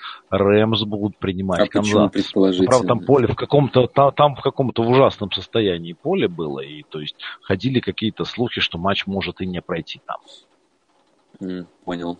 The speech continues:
Speaker 2: понял.
Speaker 1: Ну, я думаю, что скорее всего там, потому что вряд ли там поле хуже, чем на Уэмбли. Но ду-, думаю, что будет.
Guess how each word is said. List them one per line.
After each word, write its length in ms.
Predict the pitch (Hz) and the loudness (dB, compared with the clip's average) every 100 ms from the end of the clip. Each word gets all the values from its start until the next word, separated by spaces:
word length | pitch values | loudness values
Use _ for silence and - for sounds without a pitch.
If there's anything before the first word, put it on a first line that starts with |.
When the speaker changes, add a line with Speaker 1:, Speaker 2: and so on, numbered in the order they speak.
| _ | _
Speaker 2:
понял. 380 | 82 82 90 87 - _ _ - | -10 -6 -8 -10 -14 _ _ 0
Speaker 1:
Ну, 240 | 180 185 160 | 2 2 0
я 120 | 202 | 4
думаю, 200 | 185 196 | 6 6
что 140 | 165 165 | 4 2
скорее 360 | - 175 160 | 4 6 6
всего 180 | - - _ _ _ _ _ _ _ _ _ _ _ _ _ _ - | 4 -2 _ _ _ _ _ _ _ _ _ _ _ _ _ _ 0
там, 220 | 190 226 | 2 2
потому 220 | 110 104 | 0 -2
что 160 | - 110 | -2 2
вряд 180 | 127 | 2
ли 80 | 101 | 2
там 160 | - 101 | -4 -4
поле 220 | 107 90 | -2 -4
хуже, 220 | - 101 | -4 -6
чем 180 | - 95 | -4 -6
на 80 | 101 | -4
Уэмбли. 360 | 156 202 82 - _ _ - - - - | -4 -4 -8 -12 _ _ -20 -20 -20 -10
Но 500 | 101 127 131 113 92 - _ _ - - - - - - | -2 -2 -2 -6 -10 -16 _ _ -20 -18 -18 -16 -18 -12
ду-, 300 | 110 98 131 | -4 2 4
думаю, 260 | 123 113 | 4 4
что 200 | 104 - | 2 0
будет. 340 | 95 80 71 | -4 -4 -12